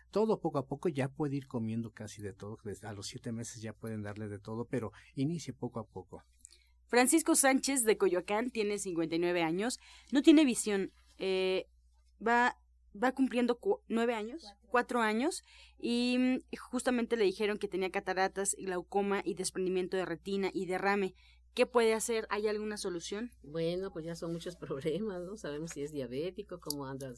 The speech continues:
Speaker 3: de su glucosa, cómo tiene el colesterol, los triglicéridos. Pero mire, tenemos, este, a mí me gustan unas gotitas que es con lo que se ha detenido la catarata. Eh, las gotitas de la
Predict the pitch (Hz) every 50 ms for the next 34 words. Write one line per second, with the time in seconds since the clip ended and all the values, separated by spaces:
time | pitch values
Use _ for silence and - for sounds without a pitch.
0 | - - - 123 127 127 - 139 120 120 123 123 _ - 151 165 175 185 196 185
1 | - 190 160 156 147 147 139 143 143 131 131 127 - 135 - 127 - - 143 127
2 | 135 135 131 131 131 - 127 120 - - - 185 185 185 180 185 180 180 180 -
3 | - - - - - _ - 226 220 214 220 220 226 240 240 240 226 - - 220
4 | 214 226 240 247 262 254 254 214 175 170 - - - 208 240 269 254 233 220 -
5 | 233 220 214 214 214 202 175 147 135 170 165 180 180 170 - - 147 135 131 135
6 | 135 - - 160 156 151 147 - 139 - - 139 143 147 147 _ 139 131 131 131
7 | 139 143 143 135 131 127 - 247 - - 123 123 127 - - 226 - - - -
8 | - - - - - - _ _ - - - 156 151 143 151 156 165 165 165 165
9 | 180 175 196 180 175 170 156 156